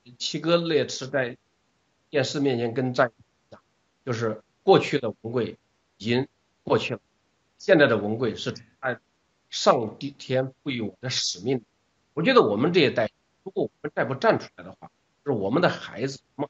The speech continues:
孩子们的孩子，我们整个十四亿将一直受这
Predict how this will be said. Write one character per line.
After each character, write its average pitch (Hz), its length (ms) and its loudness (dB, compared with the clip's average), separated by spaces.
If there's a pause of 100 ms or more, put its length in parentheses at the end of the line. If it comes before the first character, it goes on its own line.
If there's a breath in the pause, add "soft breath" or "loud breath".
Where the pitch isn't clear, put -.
(140)
孩 160 100 -4
子 208 200 -10
们 117 100 -2
的 104 80 -6
孩 - 240 -14
子， 95 180 -18 (260)
我 180 100 -4
们 190 100 -16
整 120 160 -2
个 156 100 0
十 - 200 -2
四 190 180 -4
亿 120 160 -2 (1040)
将 156 220 4
一 202 220 0
直 110 160 -6
受 127 220 -2
这 - 180 -10